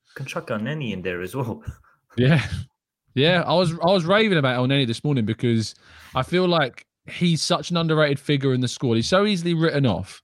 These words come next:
Speaker 1: Yeah.
Speaker 2: But I feel like when he plays, I don't, I can't think of a bad performance from
Speaker 1: He
Speaker 2: El
Speaker 1: can do a
Speaker 2: Neni.
Speaker 1: job, bro. He can do a job.
Speaker 2: Yeah.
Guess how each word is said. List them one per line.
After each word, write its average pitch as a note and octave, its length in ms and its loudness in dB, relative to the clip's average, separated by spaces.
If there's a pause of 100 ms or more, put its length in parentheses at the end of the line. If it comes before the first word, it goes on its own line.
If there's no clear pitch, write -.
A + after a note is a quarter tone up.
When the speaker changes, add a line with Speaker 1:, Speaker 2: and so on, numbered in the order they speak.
Speaker 1:
Yeah. F2+ 360 -12
Speaker 2:
But - 80 0
I D3 80 2
feel E3+ 240 2
like D3 400 0 (840)
when G3+ 220 0
he C#4 120 4
plays, C#3+ 680 -2 (500)
I F#3+ 100 4
don't, B3 320 2
I F#3+ 80 0
can't C#4 280 2
think B3 160 2
of G3+ 60 2
a F#3+ 60 2
bad E3+ 220 2
performance D3 720 -2 (120)
from B2 160 2
Speaker 1:
He G#2+ 40 4
Speaker 2:
El G2+ 80 2
Speaker 1:
can F2+ 180 0
do - 80 4
a B2+ 40 0
Speaker 2:
Neni. A2+ 60 -4
Speaker 1:
job, C#3 300 0
bro. F#2+ 240 -2
He G#2 100 -2
can A#2+ 160 -8
do C#3 140 -4
a G#2 60 -2
job. G#2+ 260 -4
Speaker 2:
Yeah. B2 180 2